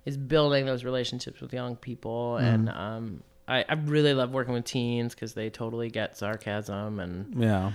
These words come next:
Speaker 1: <laughs> you
Speaker 2: That's,
Speaker 1: know?
Speaker 2: it's innate.
Speaker 1: <laughs> Right. Um, and that, that, you know, you can, you can talk to them on a certain level. So I miss that. But anyway, yeah,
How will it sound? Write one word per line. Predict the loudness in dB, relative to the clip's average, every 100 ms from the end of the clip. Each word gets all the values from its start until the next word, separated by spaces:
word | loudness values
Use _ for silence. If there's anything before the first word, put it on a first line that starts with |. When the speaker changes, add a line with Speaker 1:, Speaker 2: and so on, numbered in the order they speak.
| -2 2
Speaker 1:
<laughs> | 8 12 12 12
you | 12
Speaker 2:
That's, | 12 12 12
Speaker 1:
know? |
Speaker 2:
it's | 8
innate. | 8 10 10 6 0 -4
Speaker 1:
<laughs> | 10 12 12
Right. | 12 10 8 0 -10 -10 -8 6
Um, | 8 8 6 2
and | -2 0
that, | 2 0 -2 -6
that, | -2 -2
you | 0 -2
know, | -2 -6 -6
you | -8
can, | -6 -6 -6 -8
you | -6
can | -6 -4
talk | -6 -4
to | -6
them | -6
on | -6
a | -8
certain | -8 -6
level. | -6 -4 -6
So | 0 2
I | 4
miss | 2 2
that. | 0 0
But | 2 4
anyway, | 4 4 4
yeah, | 6 6 6